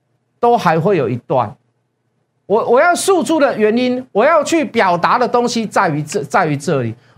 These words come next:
而，而我不是告诉你说谁很差，谁很差，谁很差啊，我最好。懂我的意思吗？如果你真的看到，如果你真的看到有其他分析师在分析所谓的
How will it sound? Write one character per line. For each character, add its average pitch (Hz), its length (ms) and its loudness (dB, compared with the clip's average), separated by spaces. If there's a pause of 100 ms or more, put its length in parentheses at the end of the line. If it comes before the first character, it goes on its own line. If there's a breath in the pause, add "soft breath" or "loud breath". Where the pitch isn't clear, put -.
而， 254 100 2
而 269 260 4
我 330 220 4
不 240 100 -2
是 339 180 0
告 339 140 2
诉 330 160 0
你 226 140 0
说 277 180 2
谁 247 240 2
很 196 160 2
差， 226 220 2
谁 220 220 0
很 175 80 0
差， 196 200 2
谁 196 200 0
很 160 100 0
差 151 140 0
啊， 226 120 2
我 151 160 0
最 143 240 0
好。 117 280 -6 (1500)
懂 240 160 2
我 202 140 2
的 190 100 2
意 226 100 0
思 196 200 -4
吗？ 151 300 -2 (380)
如 339 200 2
果 392 100 4
你 269 100 2
真 330 200 0
的 311 120 4
看 320 360 0
到， 254 340 2
如 320 180 2
果 320 140 2
你 233 100 -2
真 311 160 0
的 311 140 2
看 285 300 0
到 247 200 2
有 214 140 0
其 240 220 -2
他 320 120 2
分 302 240 0
析 294 220 -2
师 285 240 -2
在 285 180 2
分 277 240 0
析 277 200 -2
所 196 240 0
谓 269 180 4
的 196 360 0